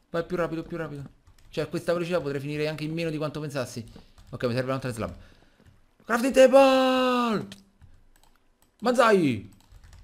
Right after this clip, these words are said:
Ok, <gasps> forse basta, forse basta, non serve che taglio quell'albero. Però lo, lo taglio lo stesso perché voglio i sapling e fare altri alberi della giungla. Ragazzi, un giorno farò l'episodio... La-, fa-, farò forse un, un cavolo.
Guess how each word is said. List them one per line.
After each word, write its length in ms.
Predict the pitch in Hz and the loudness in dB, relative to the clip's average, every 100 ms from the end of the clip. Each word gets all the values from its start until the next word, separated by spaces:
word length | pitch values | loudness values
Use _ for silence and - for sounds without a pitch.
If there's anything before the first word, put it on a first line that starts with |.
| - _ _ | -20 _ _
Ok, 260 | 113 87 - - | -12 -10 -12 -8
<gasps> 400 | - 214 - - | 0 0 -2 -10
forse 220 | - 135 | -12 -8
basta, 300 | 120 95 - - | -4 -4 -6 -4
forse 440 | 160 214 208 220 | 0 2 0 -4
basta, 380 | 127 101 - 117 | -4 -6 -6 -6
non 140 | 123 | -6
serve 240 | 127 156 151 | -4 -4 -6
che 60 | |
taglio 220 | 147 147 | -6 -8
quell'albero. 440 | 151 127 95 101 110 - - - - | -6 -6 -6 -8 -10 -16 -20 -20 -8
Però 180 | 135 | -8
lo, 140 | 117 113 | -6 -10
lo 120 | 120 | -8
taglio 200 | 127 143 | -4 -4
lo 60 | 135 | -4
stesso 240 | 165 - | -6 -8
perché 180 | 110 104 | -10 -8
voglio 140 | 110 | -6
i 40 | 110 | -6
sapling 380 | 123 - 123 104 | -6 -6 -8 -6
e 40 | |
fare 160 | 101 107 | -8 -8
altri 220 | 110 110 | -8 -8
alberi 240 | 107 107 | -8 -8
della 140 | 104 104 | -8 -10
giungla. 220 | 101 87 85 - - - | -10 -14 -16 -20 -20 -10
Ragazzi, 340 | 110 151 - | -4 -4 -4
un 100 | 113 | -4
giorno 320 | 123 139 127 113 | 0 0 0 -2
farò 140 | 113 | -2
l'episodio... 420 | 117 110 127 117 | -2 -2 -2 -2
La-, 100 | 123 | -4
fa-, 140 | - 143 | -6 -14
farò 220 | 139 180 | -8 -8
forse 260 | 175 190 165 | -6 -8 -10
un, 80 | - - - 127 117 | -14 -20 -16 -12 -12
un 40 | |
cavolo. 320 | 104 107 107 | -10 -10 -10